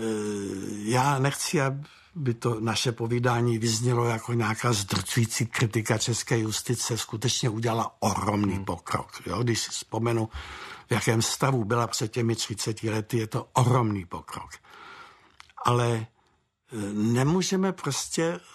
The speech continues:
Speaker 1: být, abych tak řekl, zavřít oči a být spokojeni s tím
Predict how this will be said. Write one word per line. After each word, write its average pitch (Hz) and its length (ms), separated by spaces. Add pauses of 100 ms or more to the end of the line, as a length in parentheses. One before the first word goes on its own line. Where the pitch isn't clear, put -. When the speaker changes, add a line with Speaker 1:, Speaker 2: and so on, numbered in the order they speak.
(220)
Speaker 1:
být, 131 560 (120)
abych 127 220
tak 151 140
řekl, 160 200
zavřít 135 420
oči 135 280
a 156 60
být 160 160
spokojeni 165 680
s - 140
tím 175 380